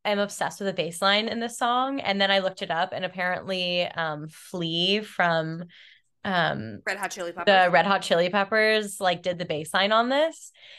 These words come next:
Speaker 2: Yeah.
Speaker 1: And I found this, like, quote that he said that he listened to, like, a demo of this song, and he said the bass was just not slapping. So he was like, "I'm just gonna go ahead and, like, do this." And he just, like, inserted himself in there and did the bass line. And it,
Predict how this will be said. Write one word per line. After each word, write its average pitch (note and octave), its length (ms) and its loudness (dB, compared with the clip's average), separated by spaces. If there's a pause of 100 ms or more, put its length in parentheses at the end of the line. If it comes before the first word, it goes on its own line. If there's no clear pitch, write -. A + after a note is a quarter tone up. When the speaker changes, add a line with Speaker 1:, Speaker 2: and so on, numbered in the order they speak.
(180)
Speaker 2:
Yeah. G#3 260 6
Speaker 1:
And G3+ 80 2
I G3+ 140 4
found G3 300 0
this, G#3 200 2
like, G#3 200 4
quote F#3 320 2
that F#3 120 0
he G3 200 -8
said F3+ 320 2
that E3 200 4
he G#3 200 -6
listened G3 560 2
to, F#3 160 -6
like, F3+ 160 -2
a F3+ 60 -4
demo E3 440 -2
of D3+ 100 -8
this D#3+ 180 -10
song, D3+ 200 -4
and D3+ 80 -6
he E3 60 -8
said E3+ 240 -2
the E3 80 0
bass D#3 360 -2
was F#3+ 200 -2
just F3+ 240 -4
not D#3 540 -2
slapping. G3 720 -2 (320)
So A#3+ 180 4
he B3 120 2
was A#3+ 120 2
like, A#3 200 2
"I'm G#4 380 2
just - 220 -6
gonna G#3+ 180 2
go F#3+ 140 6
ahead F3 240 2
and, D#3+ 120 -4
like, D3+ 240 -6
do E3 160 -8
this." - 320 0
And F3+ 100 0
he F3 160 0
just, E3+ 200 -2
like, E3 180 2
inserted E3 460 -4
himself E3 400 -2
in F#3 100 -2
there G3+ 200 4
and F#3 100 2
did D#3+ 140 0
the E3+ 80 -6
bass E3+ 260 -2
line. A#3 340 2 (360)
And F3+ 160 -2
it, E3+ 220 -2